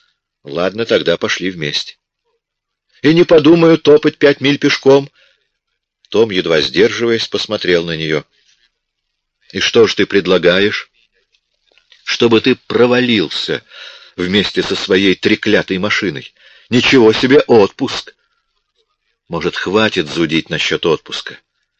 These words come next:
Меня уже тошнит от твоего нытья. Ну так заночуем здесь, доставай спальные мешки. Том помялся в нерешительности, потом пошел к задней дверце,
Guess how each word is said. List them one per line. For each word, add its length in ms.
Меня 220
уже 180
тошнит 540
от 180
твоего 360
нытья. 460
Ну 120
так 160
заночуем 520
здесь, 480
доставай 400
спальные 480
мешки. 540
Том 220
помялся 640
в 60
нерешительности, 800
потом 340
пошел 420
к 60
задней 380
дверце, 520